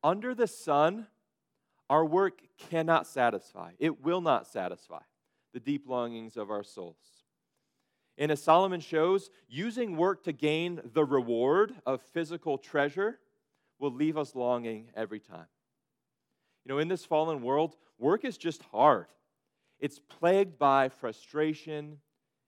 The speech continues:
and futility. So if you know your Bible, this is not unique and specific to Ecclesiastes. The rest of the Bible would teach to this, right? So let's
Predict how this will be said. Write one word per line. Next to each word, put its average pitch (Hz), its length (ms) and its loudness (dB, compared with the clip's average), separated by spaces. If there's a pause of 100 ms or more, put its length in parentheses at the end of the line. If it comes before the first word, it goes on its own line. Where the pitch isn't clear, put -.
(160)
and 131 140 -10
futility. 95 600 -12 (1700)
So 147 60 -8
if 147 100 -8
you 180 60 -10
know 240 100 0
your 233 140 -4
Bible, 131 340 8
this 175 180 -8
is 165 140 -14
not 143 320 4 (720)
unique 127 480 -8
and 127 100 -12
specific 135 500 -14
to 127 120 -10
Ecclesiastes. 120 840 -6
The 110 80 -14
rest 143 200 -6
of - 60 -20
the 131 60 -10
Bible 113 360 -2
would 104 160 -14
teach 120 260 -14
to 151 80 -18
this, 160 240 -18
right? 139 200 -6
So 165 120 -14
let's 202 180 -4